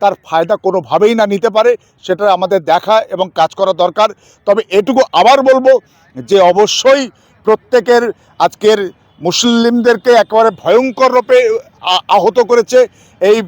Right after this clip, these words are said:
কেন্দ্রীয় সরকারের কালা আইন, সংবিধান মানে ওয়াকফ সংশোধনী আইন। এই কালা আইনের বিরুদ্ধে মুসলিমদের আবেগটাকেও কিন্তু সম্মান জানাতে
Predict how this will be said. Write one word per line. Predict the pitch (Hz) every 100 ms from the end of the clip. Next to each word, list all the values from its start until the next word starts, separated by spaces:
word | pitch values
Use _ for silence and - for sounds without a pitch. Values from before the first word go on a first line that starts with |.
| - _ _ _ _
কেন্দ্রীয় | 202 240 240
সরকারের | 214 220 214 233 214 -
কালা | 180 220 202
আইন, | 214 254 226 -
সংবিধান | 190 220 214 220 220 208 - _ _
মানে | - 190 170 -
ওয়াকফ | 180 202 233 175
সংশোধনী | 196 196 214 214 208
আইন। | 196 254 240 - _ _
এই | 233 240 -
কালা | 214 233 254 175 214
আইনের | 277 285 262
বিরুদ্ধে | 254 226 214 151 - - -
মুসলিমদের | 160 185 226 220 220 233 -
আবেগটাকেও | 147 185 208 - 214 220
কিন্তু | 202 208 - 220 185 _ _ _
সম্মান | - 175 202 220 226
জানাতে | 233 226